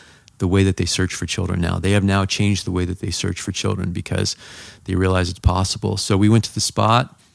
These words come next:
Um, we all, you know, sat there and cried,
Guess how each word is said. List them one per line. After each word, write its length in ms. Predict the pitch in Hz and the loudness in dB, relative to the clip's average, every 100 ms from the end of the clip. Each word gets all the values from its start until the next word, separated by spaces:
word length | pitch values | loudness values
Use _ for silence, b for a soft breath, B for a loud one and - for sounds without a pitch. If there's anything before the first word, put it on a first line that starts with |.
| b b b 135 | b b b -6
Um, 500 | 117 95 92 92 87 82 - | -2 0 2 2 -2 -6 -10
we 200 | 101 92 | -2 2
all, 500 | 95 101 101 98 98 - _ _ _ _ | 4 4 4 2 -4 -12 _ _ _ _
you 120 | 110 | 0
know, 140 | 95 92 | 2 2
sat 340 | - 98 104 | 2 0 0
there 220 | - 104 | 0 0
and 240 | 101 104 - | 0 -2 -4
cried, 580 | - 101 101 104 101 | 0 2 4 4 2